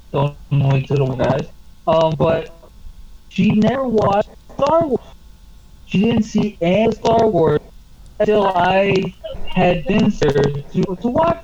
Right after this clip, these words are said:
them. And I told her, "Okay, wait. I want you to watch them in chronological order. Not the way they were released, but from episode one all the way through."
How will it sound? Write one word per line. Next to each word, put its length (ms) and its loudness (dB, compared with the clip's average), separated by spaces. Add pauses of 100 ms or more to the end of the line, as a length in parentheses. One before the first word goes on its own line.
(140)
them. 180 -6 (600)
And 200 2
I 120 2
told 220 2
her, 80 2
"Okay, 260 2
wait. 300 0 (840)
I 160 2
want 360 0
you 120 0
to 80 0
watch 460 -2
them 240 0 (220)
in 420 0
chronological 760 0
order. 260 0
Not 220 -2
the 180 -2 (140)
way 260 2
they 160 2
were 200 2
released, 580 2 (540)
but 180 0
from 180 0
episode 520 0
one 680 2 (440)
all 240 2
the 120 2
way 360 2
through." 500 -2